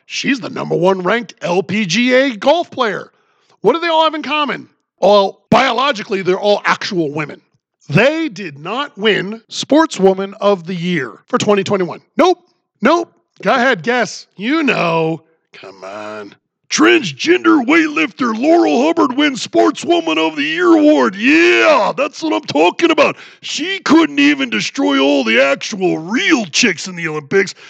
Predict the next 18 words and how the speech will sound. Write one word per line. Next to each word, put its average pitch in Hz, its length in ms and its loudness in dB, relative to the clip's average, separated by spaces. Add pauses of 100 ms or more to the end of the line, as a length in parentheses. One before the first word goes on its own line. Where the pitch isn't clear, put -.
(120)
but 170 200 -4
she's 381 640 0
the 190 160 4
Sportswoman 320 880 0
of 294 180 -2
the 277 80 -6
Year. 254 340 -4
Yeah. 220 760 0 (540)
It 277 120 6
is 175 180 2
laughable 156 680 -2 (500)
that 196 300 -2
even 226 300 2
the 190 160 4
women 190 260 4
athletes 185 360 -2
are 185 80 -2
like, 156 240 -4